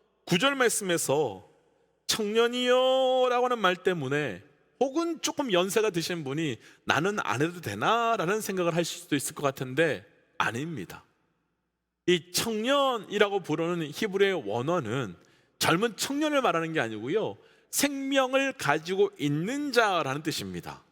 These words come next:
생명을 가지고 있는 자. 그러니까요,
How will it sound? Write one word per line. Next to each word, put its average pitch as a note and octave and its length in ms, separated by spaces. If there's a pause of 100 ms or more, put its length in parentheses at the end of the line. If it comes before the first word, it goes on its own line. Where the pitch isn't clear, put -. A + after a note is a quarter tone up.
(1200)
생명을 G3+ 600
가지고 E3 320
있는 B2 260
자. D#2+ 220 (760)
그러니까요, D3+ 760